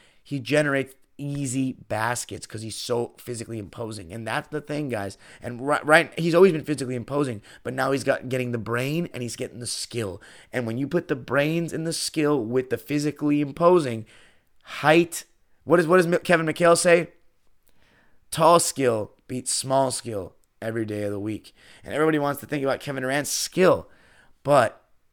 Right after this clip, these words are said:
it's also about the power that Giannis uses. He's not as skilled, but power, easy baskets, Kevin Durant shooting contested jumpers. What's putting more pressure on the defense? Giannis. So if they, he wins the championship this year,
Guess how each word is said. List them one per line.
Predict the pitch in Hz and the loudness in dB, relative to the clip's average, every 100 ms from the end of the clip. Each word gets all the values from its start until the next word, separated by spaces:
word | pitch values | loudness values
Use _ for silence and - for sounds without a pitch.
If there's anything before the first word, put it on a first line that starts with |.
| - | -18
it's | 107 | -10
also | - 135 131 131 | 0 0 0 0
about | 123 120 117 - - | 2 4 4 0 -6
the | 95 | -10
power | - - 123 131 127 107 | -10 -2 2 4 4 2
that | 104 80 | -2 -6
Giannis | 110 107 110 92 | -4 -4 -4 -8
uses. | - 113 113 104 95 - _ _ _ _ _ _ | -8 -6 -6 -6 -8 -10 _ _ _ _ _ _
He's | - | -8
not | 120 139 | 0 2
as | 135 | 2
skilled, | - 147 135 107 | 0 2 2 2
but | 107 - | -2 -6
power, | - 123 131 139 147 147 - _ | 0 4 6 6 4 0 -4 _
easy | 135 139 131 | -6 -4 -2
baskets, | 120 123 139 135 147 147 | 0 2 2 2 -4 -4
Kevin | 143 135 | -6 -4
Durant | 135 131 | -4 -4
shooting | 143 127 | -6 -10
contested | 120 143 127 123 | -6 -4 -4 -2
jumpers. | 127 127 151 143 | 0 2 2 0
What's | - 131 139 | 0 0 0
putting | 147 139 | -2 -4
more | 135 | -4
pressure | - 131 131 | -2 -2 -2
on | 127 | -4
the | |
defense? | 131 180 120 98 - _ _ _ | -2 -2 -2 -8 -12 _ _ _
Giannis. | 87 90 101 95 - - - - - | -12 -6 -4 -4 -8 -12 -16 -20 -18
So | - 117 | -6 -2
if | 107 - | -2 0
they, | 151 | 4
he | 185 202 | 4 4
wins | 220 | 2
the | 196 | 2
championship | 226 226 196 160 | 4 4 4 0
this | 147 135 | -2 2
year, | 123 120 | 4 4